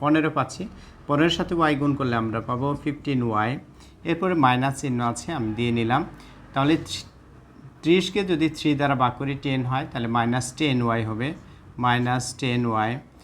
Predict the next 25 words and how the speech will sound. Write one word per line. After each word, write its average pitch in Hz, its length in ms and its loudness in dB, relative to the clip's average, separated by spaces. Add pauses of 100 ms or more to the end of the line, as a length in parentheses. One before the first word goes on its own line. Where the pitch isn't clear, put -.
(200)
এরপরেও 170 400 -2
মাইনাস 131 440 2
চিহ্ন 120 220 0
আছে। 113 420 -4 (680)
তাহলে 139 320 0
এক্ষেত্রে 214 400 -4
আমরা, 127 380 2 (220)
আহ, 113 480 0
তিরিশকে 165 560 -2 (200)
ফাইভ 143 260 2
দ্বারা 135 260 0
ভাগ 113 320 -6
করব, 156 280 -10
তাহলে 110 220 -8
পাচ্ছি - 280 -10
আমরা 117 220 -8
কত? 135 240 -8
পাঁচ 143 240 -4
ছয় 135 120 -4
তিরিশ, 147 300 -8
সিক্স, - 360 -4 (360)
অর্থাৎ 123 240 -6 (100)
মাইনাস 127 520 2
সিক্স 170 420 -2
ওয়াই। 117 160 -2